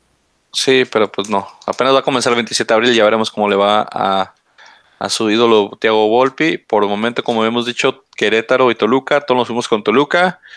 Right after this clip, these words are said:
y Nanais. Entonces, ahí el, el,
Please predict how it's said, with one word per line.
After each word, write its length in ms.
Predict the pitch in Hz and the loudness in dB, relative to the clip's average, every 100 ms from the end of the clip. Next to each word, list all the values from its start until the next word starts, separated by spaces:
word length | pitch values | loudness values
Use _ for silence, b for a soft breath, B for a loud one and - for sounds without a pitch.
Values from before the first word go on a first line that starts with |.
| B B B _ - | B B B _ -2
y 280 | 156 180 - | 2 2 0
Nanais. 720 | 101 104 110 101 - - 101 | -2 0 0 -2 -4 -8 -10
Entonces, 880 | 92 101 104 - 120 113 - - _ _ _ _ _ _ _ _ | -10 -10 -8 -2 -2 -2 -6 -10 _ _ _ _ _ _ _ _
ahí 300 | 101 101 113 | -2 0 2
el, 260 | 117 110 95 | 2 0 0
el, 320 | 95 92 92 | -2 -4 -8